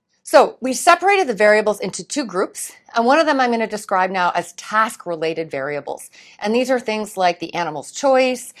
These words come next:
success or failure of the previous trial, uh, presence of an auditory or visual stimulus,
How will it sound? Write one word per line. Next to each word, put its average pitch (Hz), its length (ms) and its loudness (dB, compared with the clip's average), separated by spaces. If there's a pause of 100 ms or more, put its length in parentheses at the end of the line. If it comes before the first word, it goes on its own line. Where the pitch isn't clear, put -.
(140)
success 214 580 0
or 175 180 -4
failure 214 640 0
of 170 200 -4
the 160 80 -8
previous 160 480 -8
trial, 220 720 4 (280)
uh, 175 140 2
presence 226 440 0
of 180 80 -6
an 175 80 -8
auditory 202 500 2
or 180 60 -2
visual 160 340 -6
stimulus, 240 920 0